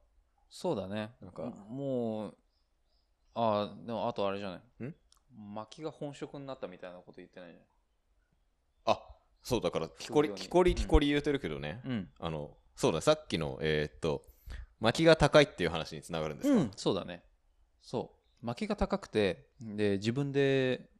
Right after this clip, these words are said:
Speaker 1: 薪を作ったじゃない？
Speaker 2: うん。それだけじゃないんだよね。
Speaker 1: そう。で、作ってる中で、えっとね、あれ？これってひょっとして、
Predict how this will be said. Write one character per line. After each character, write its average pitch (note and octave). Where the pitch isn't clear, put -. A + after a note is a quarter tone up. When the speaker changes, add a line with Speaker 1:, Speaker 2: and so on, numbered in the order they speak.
Speaker 1:
薪 A#2
を A2
作 -
っ -
た -
じ -
ゃ E2+
な F#2+
い？ -
Speaker 2:
う F#2
ん。 C2+
そ D3
れ D#3+
だ D#3+
け D#3
じ F2+
ゃ -
な F2
い E2
ん C2
だ G1+
よ C2+
ね。 G2
Speaker 1:
そ -
う。 -
で、 C3+
作 -
っ C4+
て -
る A2
中 G2+
で、 F#2+
え G2+
っ F#2
と -
ね、 F#2+
あ -
れ？ E3+
こ -
れ D#3+
っ -
て -
ひ C3
ょ A2+
っ -
と -
し -
て、 A3+